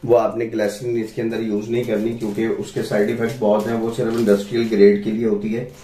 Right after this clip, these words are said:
वो बालों पे और face पे और इन चीज़ों पे लगाने में काम नहीं आती, वो नुकसानदेह है। तो ये देखें, ये शीशे की तरह crystal glycerin है बिल्कुल,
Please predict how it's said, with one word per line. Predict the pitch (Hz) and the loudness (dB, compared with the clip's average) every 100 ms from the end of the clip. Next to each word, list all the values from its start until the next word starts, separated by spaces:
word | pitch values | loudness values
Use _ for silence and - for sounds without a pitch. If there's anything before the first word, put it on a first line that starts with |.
| - - - - | -20 -20 -20 -4
वो | 120 | -2
बालों | 110 104 104 120 | 4 4 4 0
पे | 117 117 117 | 0 0 0
और | 120 101 104 | 0 0 -2
face | 104 113 113 - | 0 -2 -4 -4
पे | 123 117 | 0 0
और | 113 | 2
इन | 113 | 0
चीज़ों | 107 110 110 | -2 -2 0
पे | |
लगाने | 113 101 98 98 104 | 0 2 2 4 2
में | 110 107 | 2 2
काम | 104 101 | 4 6
नहीं | 101 101 107 101 | 6 4 2 0
आती, | 92 - 104 | 0 0 0
वो | 107 | 2
नुकसानदेह | 95 - 101 95 90 85 80 | 2 2 2 2 0 0 -2
है। | 71 71 - - - - - - - | -4 -12 -20 -20 -20 -20 -20 -20 -6
तो | 90 | 0
ये | 92 | 2
देखें, | 92 101 | 4 6
ये | 98 | 6
शीशे | 98 - 117 143 | 6 0 0 2
की | 123 | 2
तरह | 117 113 | 2 0
crystal | 110 107 - 131 117 | 0 -4 -2 0 2
glycerin | 101 90 - - 101 98 | 2 2 0 4 6 8
है | 95 | 6
बिल्कुल, | 90 90 101 | 2 -2 -4